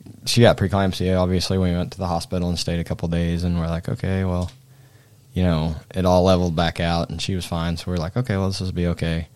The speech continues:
We'll just be monitored." Then they found out about the heart condition, and it was just like a whirlwind of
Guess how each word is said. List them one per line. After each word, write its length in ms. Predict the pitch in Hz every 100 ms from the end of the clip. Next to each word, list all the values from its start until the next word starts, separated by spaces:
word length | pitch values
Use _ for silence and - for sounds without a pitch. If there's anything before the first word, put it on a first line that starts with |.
| _ _
We'll 100 | 95 87
just 300 | - - -
be 100 | 95
monitored." 640 | 90 92 85 80 87 82
Then 160 | 87 90
they 120 | 87
found 280 | - 90 87
out 160 | 90 87
about 400 | 82 85 76 -
the 360 | 85 76 78 - - - - - - -
heart 200 | - 139
condition, 400 | 123 107 107 107 101
and 100 | 101
it 60 | -
was 120 | 90
just 180 | 90 -
like 220 | 90 87
a 300 | 85 82 82 - - -
whirlwind 800 | - 101 98 92 90 92 90 87
of 520 | 85 82 82 - -